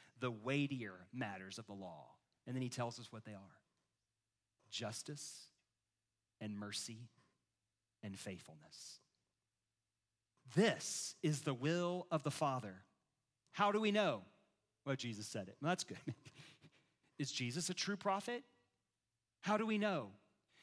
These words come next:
Because Jesus, in those words, was saying what the prophet Micah said. "He has told you, O man, what is good.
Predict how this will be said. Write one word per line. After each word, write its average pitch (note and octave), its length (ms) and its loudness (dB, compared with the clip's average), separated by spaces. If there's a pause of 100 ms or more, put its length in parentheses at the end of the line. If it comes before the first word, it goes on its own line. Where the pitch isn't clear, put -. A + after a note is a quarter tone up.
(120)
Because E3+ 340 6
Jesus, G#3+ 640 0
in F3+ 140 2
those G3+ 380 2
words, D#3+ 440 2
was D#3+ 160 2
saying G3 600 0
what F#3 240 2
the G3 60 2
prophet F#3 640 2
Micah D3+ 500 4
said. B2+ 480 0 (520)
"He A3 240 4
has F#3+ 340 2
told G3+ 640 4
you, F3+ 280 4
O D#3+ 140 6
man, D3+ 360 2
what C#3 100 2
is C3 180 2
good. A2 440 -4